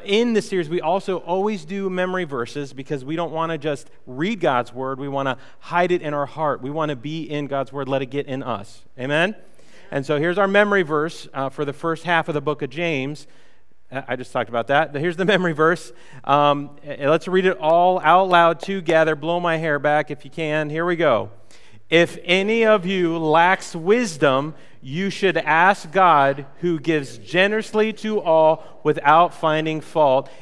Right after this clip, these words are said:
and it will be given to you." Isn't that good?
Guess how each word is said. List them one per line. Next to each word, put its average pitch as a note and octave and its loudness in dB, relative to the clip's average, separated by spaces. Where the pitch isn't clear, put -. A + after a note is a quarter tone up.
and C#3 -2
it E3+ 0
will E3+ -2
be F3 0
given D3 0
to - -12
you." C3 -4
Isn't F#3 -4
that F3 0
good? G3+ 0